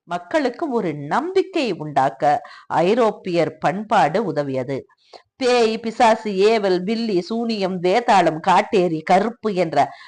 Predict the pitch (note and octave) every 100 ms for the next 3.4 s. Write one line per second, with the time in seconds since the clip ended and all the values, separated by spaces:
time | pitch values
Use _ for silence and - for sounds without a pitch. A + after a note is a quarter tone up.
0 | - - D3+ G3+ C#4 G#3 E3+ F3+ F#3+ G#3+
1 | G#3 F#3 D3+ C3+ D3 G#3+ A#3+ A3 G3 F3
2 | A3 - _ _ D3 G#3+ E4+ D#4+ A3 F3
3 | E3+ D#3+ D#3+ D#3